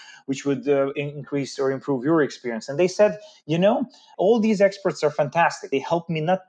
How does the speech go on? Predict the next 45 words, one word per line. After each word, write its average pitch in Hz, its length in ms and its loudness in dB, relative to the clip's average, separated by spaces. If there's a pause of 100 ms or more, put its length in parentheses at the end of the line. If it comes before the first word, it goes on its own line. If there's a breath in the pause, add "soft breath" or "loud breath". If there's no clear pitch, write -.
once, 156 420 2
but 127 200 0
many, 165 300 0
many 165 260 -4
times. 160 440 -2
However, 208 600 4 (180 loud breath)
sometimes 196 720 -2
when 151 200 -2
it's 143 140 -8
a 139 60 -4
new 170 180 0
topic 170 580 0 (320 soft breath)
or 143 180 4
when 139 220 2
we're 131 120 -2
just 147 280 -2
starting 175 320 2
certain 135 280 -6
initiatives, 143 600 -4
I 160 40 0
don't 170 140 -2
know 175 140 -2
who 156 180 -4
to 147 100 -8
speak 170 420 -6
to, 101 180 -16
you 123 100 -10
know? 165 180 -2 (300 loud breath)
So 156 640 4
I 147 80 2
just 202 180 0
need 220 160 2
a 175 60 4
person 214 500 4
where 170 140 2
I 165 80 0
can 165 120 -4
always 202 400 6
turn 185 220 0
to 180 120 0
if 156 180 -2
I 147 40 0
need, 151 240 -2
uh, 131 400 4
support, 180 600 2